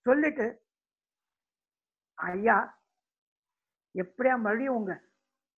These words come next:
வைஃப், அந்த பெண்ணை கொஞ்சம் கூப்பிடுறீங்களான்னு, நான் பார்த்துட்டு போறேன், அந்த ஒரு அல்ப ஆசை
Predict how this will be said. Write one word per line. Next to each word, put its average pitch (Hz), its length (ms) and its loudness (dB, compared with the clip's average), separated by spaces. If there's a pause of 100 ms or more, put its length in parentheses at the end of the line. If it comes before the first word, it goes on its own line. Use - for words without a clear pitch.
(380)
வைஃப், 233 520 -4 (500)
அந்த 208 240 -6
பெண்ணை 240 580 -4
கொஞ்சம் 185 280 -8
கூப்பிடுறீங்களான்னு, 196 640 -8 (280)
நான் 208 280 0
பார்த்துட்டு 262 440 0
போறேன், 202 280 -4 (100)
அந்த 269 280 0
ஒரு 240 120 6
அல்ப 262 320 0
ஆசை 262 400 4